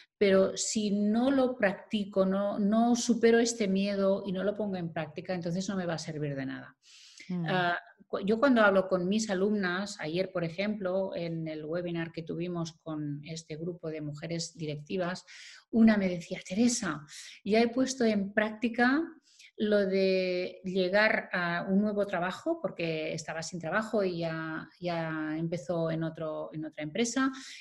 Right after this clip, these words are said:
Speaker 1: Dice: "Ya he, he planteado totalmente diferente mi entrada en el nuevo puesto de trabajo. En lugar de ir casi invisible, ah, la más modesta del mundo, he empezado a saludar a la gente,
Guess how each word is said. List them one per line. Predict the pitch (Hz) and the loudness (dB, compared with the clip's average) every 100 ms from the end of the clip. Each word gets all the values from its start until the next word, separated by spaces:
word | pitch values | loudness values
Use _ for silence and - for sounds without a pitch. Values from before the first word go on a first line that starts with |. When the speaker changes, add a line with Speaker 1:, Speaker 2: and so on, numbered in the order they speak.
| - | -8
Speaker 1:
Dice: | 214 196 - - | -4 -2 -4 -2
"Ya | 196 269 320 339 - _ _ _ _ _ _ _ _ | 2 4 2 0 -6 _ _ _ _ _ _ _ _
he, | 247 262 262 - - | 4 4 2 -12 0
he | 226 | 2
planteado | 226 247 233 233 196 180 175 | 6 6 6 4 4 2 2
totalmente | 208 202 269 294 240 208 196 185 175 - - | 2 4 6 6 6 4 2 2 2 0 -2
diferente | 190 190 196 190 226 254 294 339 - | 0 0 2 4 4 4 4 0 4
mi | 226 226 226 | 10 12 10
entrada | 208 202 214 233 254 285 320 - | 6 4 4 4 4 0 -2 -2
en | 208 | -2
el | 202 | 0
nuevo | 196 190 185 180 | 0 0 -2 -2
puesto | 170 196 | -2 -2
de | 170 | -2
trabajo. | 160 147 147 170 | -2 -4 -4 -2
En | 190 | 2
lugar | 196 196 240 269 | 4 6 6 4
de | 262 | 4
ir | 247 202 170 151 - - - - _ _ _ | 4 4 0 -2 -12 -18 -18 -20 _ _ _
casi | 220 220 - 226 | 0 0 2 2
invisible, | 202 196 190 190 - 240 190 147 139 - - - - - | 4 2 2 2 4 4 4 0 -4 -8 -20 -20 -20 -2
ah, | 196 196 190 196 | 2 4 6 6
la | 196 202 | 6 6
más | 226 247 | 6 6
modesta | 240 214 208 208 | 6 4 4 4
del | 190 185 | 6 6
mundo, | 202 226 240 247 294 370 - | 6 8 8 8 4 -2 -2
he | 233 | 2
empezado | 233 214 220 214 190 | 4 2 2 2 4
a | 175 | 2
saludar | 170 180 156 165 196 | 0 -2 2 2 4
a | |
la | 240 | 2
gente, | 240 247 226 220 220 214 220 | 2 0 2 2 2 0 -2